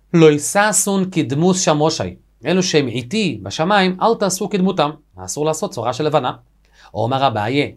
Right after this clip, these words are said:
"לא יאסרו תוירו לשמושים שאפשר לעשות כמו איסון". ירח, אתה יכול לעשות צורה של ירח, אבל הוא לא פועל כמו ירח. רק דבר שאפשר לעשות ממש כמו איסון, זה אסור.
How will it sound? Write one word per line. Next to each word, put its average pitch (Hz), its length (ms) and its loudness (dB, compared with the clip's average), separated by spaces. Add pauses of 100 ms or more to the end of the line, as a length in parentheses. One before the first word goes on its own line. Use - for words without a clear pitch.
"לא 135 120 0
יאסרו 147 460 0
תוירו 170 300 2
לשמושים 156 720 0
שאפשר 202 560 -2
לעשות 131 440 2
כמו 107 200 -4
איסון". 92 240 -8 (340)
ירח, 139 380 0
אתה 123 100 -2
יכול 156 160 -2
לעשות 151 220 -4
צורה 123 280 -2
של 147 140 -6
ירח, 95 400 -10
אבל 107 80 -10
הוא 104 100 -4
לא 120 140 0
פועל 117 200 -2
כמו 98 140 -6
ירח. 107 440 -4 (480)
רק 143 200 2
דבר 180 260 2
שאפשר 196 380 -4
לעשות 190 260 0
ממש 185 340 0
כמו 190 200 0
איסון, 208 240 0
זה 202 160 2
אסור. 139 320 -4